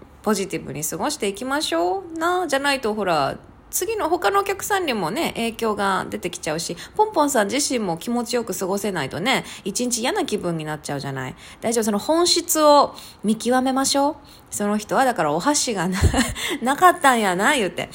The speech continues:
お箸がないことに怒ってるわけなのでさ。っていう感じでしょうかね。あ、でもこんな話したらお腹減ってきたな。とんかつ定食か。とんかつな。何食べよっかな。最近、お腹が減ってる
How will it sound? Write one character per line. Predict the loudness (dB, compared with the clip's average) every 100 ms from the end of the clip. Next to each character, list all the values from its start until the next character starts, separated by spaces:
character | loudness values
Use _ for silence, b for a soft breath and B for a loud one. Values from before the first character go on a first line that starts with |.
| B B
お | -2
箸 | -2 -2
が | -4
な | -4 -4
い |
こ | -4
と | -4
に | -6
怒 | -6 -8
っ |
て | -8
る | -6
わ | -6
け | -8
な | -10
の | -10
で | -8
さ。 | -8 -8 -2 -2 -2 -8 B B B -6
っ |
て | -2
い | 0
う | 0
感 | 0 0
じ | -2
で | -2
し | 0
ょ | 0
う |
か | 2 0
ね。 | 0 -2 -4 B B
あ、 | -2 0
で |
も | 0
こ | 0 2
ん |
な | 4
話 | 4 2 0 0
し |
た | 2
ら | 2
お | 2
腹 | 2 2
減 | 0
っ |
て | -2 -4
き |
た | -2
な。 | 2 4 4 4 2
と | 2 -2
ん | 0
か | 0
つ | 0
定 | -2 -2
食 | -2 -6 -6 -6
か。 | 0 2 2 0 -2
と | -4 -4
ん | -6 -8
か | -4 -4 -4
つ | -12 -6
な。 | -4 -2 -4
何 | -4 -6
食 | -6 -6
べ | -4
よ | -4 -4
っ |
か | -6
な。 | -4 -4
最 | 0 0
近、 | 0 -2 0 -2 -4 -8 -20 -20 -20 -20 -20 -18 B B 0
お | 4
腹 | 6
が | 6 6
減 | 4
っ | 4
て |
る | 4